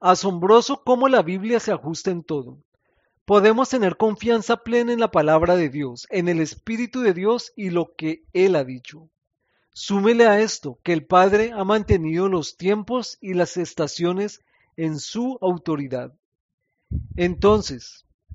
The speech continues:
solo sabemos hasta un cierto punto,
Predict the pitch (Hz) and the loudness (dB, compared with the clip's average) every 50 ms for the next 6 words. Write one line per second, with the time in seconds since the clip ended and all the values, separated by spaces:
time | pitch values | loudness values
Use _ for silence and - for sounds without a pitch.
0 | _ _ _ _ _ _ _ _ _ _ _ _ _ _ _ _ _ _ _ - | _ _ _ _ _ _ _ _ _ _ _ _ _ _ _ _ _ _ _ -14
1 | - - - - - 214 233 254 247 247 247 226 196 202 208 220 226 262 262 220 | -12 -8 0 4 4 6 6 4 4 4 4 6 6 6 4 4 2 -4 -6 -6
2 | - 233 - 190 185 180 - - 185 170 170 160 - - 196 190 185 180 - 208 | -10 -10 -2 -2 -2 -2 0 0 -2 -2 -2 -4 -6 0 2 2 2 2 0 -2
3 | - - - - - - - - - - - | -2 -2 -6 -6 -6 -6 -6 -8 -12 -14 -14